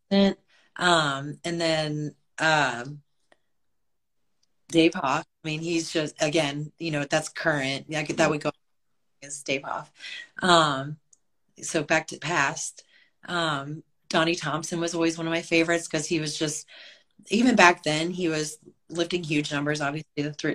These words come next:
Speaker 1: three thousand pound total, but he also was, like, already, like, so knowledgeable and passing along knowledge, you know, which was really rare. You know, it was hard to get knowledge out there 'cause there wasn't, like, a lot of social media, so it was really hard to, like,
Speaker 2: Yeah.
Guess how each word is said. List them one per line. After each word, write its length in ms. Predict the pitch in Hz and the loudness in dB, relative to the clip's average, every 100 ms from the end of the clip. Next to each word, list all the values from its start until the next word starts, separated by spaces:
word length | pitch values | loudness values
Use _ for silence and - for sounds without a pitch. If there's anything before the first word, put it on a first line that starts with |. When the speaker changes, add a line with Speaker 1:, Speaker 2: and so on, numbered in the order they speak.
| - | -2
Speaker 1:
three 160 | 165 160 | -2 2
thousand 300 | 151 151 156 | 2 2 0
pound 200 | 147 147 | -2 2
total, 260 | 151 156 | 2 2
but 120 | 151 151 | 2 2
he 120 | 156 | 4
also 280 | 151 160 151 | 4 2 2
was, 240 | 147 - - - _ _ _ _ _ | 2 -2 -12 -20 _ _ _ _ _
like, 200 | 165 156 160 | 4 6 8
already, 560 | 170 151 151 143 165 | 8 8 2 0 -2
like, 260 | 165 151 147 - - - - | -2 -2 -4 -14 -20 -20 -14
so 260 | - 170 | -2 0
knowledgeable 640 | 165 143 160 160 165 170 160 | 0 0 0 -2 -4 -4 -4
and 100 | 156 | -4
passing 360 | 147 160 160 | -6 -6 -6
along 300 | 151 147 151 | -4 -4 -4
knowledge, 500 | 147 135 156 185 185 | -4 -4 -2 -4 -6
you 60 | 185 | -4
know, 120 | 165 | -4
which 160 | 165 165 | -2 -4
was 160 | 156 | -4
really 200 | 156 147 147 | -2 -2 0
rare. 280 | 147 143 | 0 0
You 140 | 147 151 | -2 -2
know, 60 | |
it 40 | 135 | -4
was 100 | 151 | -4
hard 180 | 190 185 | -4 -4
to 60 | |
get 320 | 165 160 - - - _ _ - | -2 -2 -2 -8 -20 _ _ -2
knowledge 400 | 170 156 151 156 | 0 2 2 2
out 180 | 147 147 | 0 -2
there 120 | 143 | -4
'cause 120 | 160 | -2
there 80 | 160 | 0
wasn't, 280 | 160 - - | 0 -2 -2
like, 160 | 151 | -4
a 40 | 156 | 0
lot 160 | 160 | -2
of 80 | 160 | -2
social 280 | - 156 156 | -4 -4 -4
media, 320 | 151 160 190 | -2 0 0
so 140 | 202 147 | 0 -2
it 20 | |
was 140 | 147 | -2
really 140 | 156 165 | -4 0
hard 240 | 147 156 | 0 -2
to, 100 | 165 | -2
like, 200 | 151 | 0
Speaker 2:
Yeah. 60 | - | -2